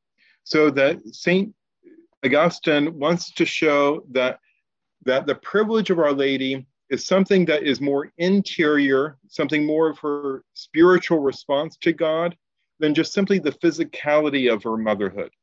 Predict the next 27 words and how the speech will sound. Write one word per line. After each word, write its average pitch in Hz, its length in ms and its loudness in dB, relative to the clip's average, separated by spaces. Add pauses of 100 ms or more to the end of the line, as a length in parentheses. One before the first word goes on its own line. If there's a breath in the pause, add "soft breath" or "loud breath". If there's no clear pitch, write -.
(960)
Okay, 147 260 0
so 147 400 2 (360 soft breath)
that 139 280 2
in 147 180 2
order 202 280 4
for 160 280 0
her 165 320 2
to - 180 -4
be 143 400 0 (280)
the 131 260 -2 (100)
mother 170 540 2
of 127 260 0
God, 120 420 0 (500)
that 127 260 -2 (140)
she 175 420 -6
is 139 280 2
first 185 380 -6
mother 175 300 2
of 151 100 -2
God 147 300 0
in 131 160 -4
her 123 160 -2
mind. 147 760 0 (640)
And 151 140 0
then 185 100 2
notice 202 340 -2
how 165 360 -4